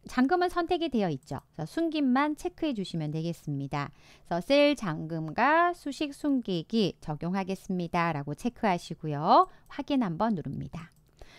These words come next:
어, 지금 셀 서식만 적용하시면 화면상에서 달라진 건 없습니다.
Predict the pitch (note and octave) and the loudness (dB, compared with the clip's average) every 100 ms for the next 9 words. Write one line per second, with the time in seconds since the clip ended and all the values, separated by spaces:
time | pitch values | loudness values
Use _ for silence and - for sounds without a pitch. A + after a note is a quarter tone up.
0 | - - - - F#2 - - G#3+ A#3+ A#3+ | -20 -20 -16 -8 -6 -2 -2 2 4 4
1 | - G4 G#4+ A4 G#4 G#4 F#4 F4+ E4 A3 | 6 6 6 2 2 2 4 4 4 2
2 | F#3 B3+ C4 C4 C4 B3+ C4 C4 E4+ F4+ | 4 4 2 2 0 4 4 2 2 2
3 | F#4 E4+ D4 C#4 C4 B3 - F3 F#3+ G3+ | 4 2 2 2 4 2 2 2 2 2
4 | G#3+ G#3+ A#3 C#3+ - D#3 D3 C#3 C#3+ | 0 2 0 0 -6 -6 -6 -4 -4